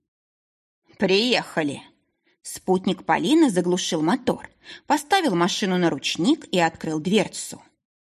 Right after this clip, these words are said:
Полина выбралась наружу и на мгновение замерла в раздумье.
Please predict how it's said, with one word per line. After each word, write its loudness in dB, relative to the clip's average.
Полина 4
выбралась 0
наружу -2
и 0
на 4
мгновение 2
замерла 2
в -2
раздумье. 0